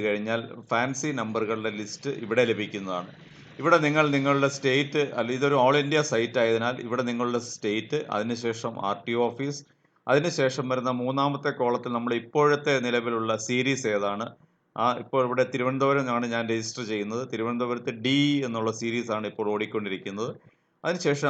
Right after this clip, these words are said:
അപ്പോൾ അവൈലബിൾ ആയിട്ടുള്ള നമ്പറുകളുടെ ഒരു ലിസ്റ്റ് ഇവിടെ ഓപ്പൺ ആയി വരുന്നതായിരിക്കും.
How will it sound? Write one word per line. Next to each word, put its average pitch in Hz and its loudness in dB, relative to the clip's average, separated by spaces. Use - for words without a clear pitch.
അപ്പോൾ 180 6
അവൈലബിൾ 143 6
ആയിട്ടുള്ള 131 4
നമ്പറുകളുടെ 123 2
ഒരു 110 0
ലിസ്റ്റ് 113 -2
ഇവിടെ 110 0
ഓപ്പൺ 110 0
ആയി 110 2
വരുന്നതായിരിക്കും. 95 -4